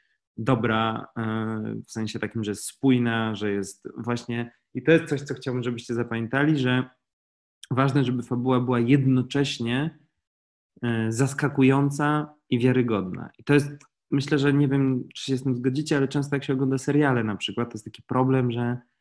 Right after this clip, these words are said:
te dzisiejsze wielosezonowe, że na przykład, nie wiem, w House of Cards tak było, ale,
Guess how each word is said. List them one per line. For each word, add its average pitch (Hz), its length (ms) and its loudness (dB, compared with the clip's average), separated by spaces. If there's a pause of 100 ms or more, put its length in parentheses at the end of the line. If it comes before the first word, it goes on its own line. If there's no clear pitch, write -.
(500)
te 110 280 2
dzisiejsze 120 540 2
wielosezonowe, 110 920 0
że 107 80 -2
na 107 160 0
przykład, 107 340 -6
nie 98 140 -4
wiem, 92 240 -4 (300)
w - 60 -20
House 120 260 0
of 113 180 -2
Cards 110 340 0
tak 98 220 -6
było, 92 600 -6
ale, 98 300 -4